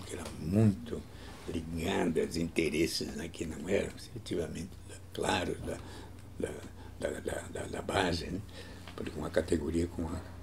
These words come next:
uma base muito, eh, hum, dependente do emprego, do trabalho, né, eh, mal remunerado, sem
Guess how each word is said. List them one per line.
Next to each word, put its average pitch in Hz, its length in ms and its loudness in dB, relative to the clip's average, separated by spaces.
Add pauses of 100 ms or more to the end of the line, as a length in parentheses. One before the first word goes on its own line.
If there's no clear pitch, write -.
uma 85 240 0
base 82 440 4
muito, 104 680 4 (440)
eh, 85 400 8 (420)
hum, 82 460 2
dependente 92 800 8
do 82 160 4
emprego, 80 760 6
do - 120 -8
trabalho, 80 720 2
né, 85 180 -2 (440)
eh, 76 200 2
mal 92 260 6
remunerado, 85 1080 4
sem - 360 -2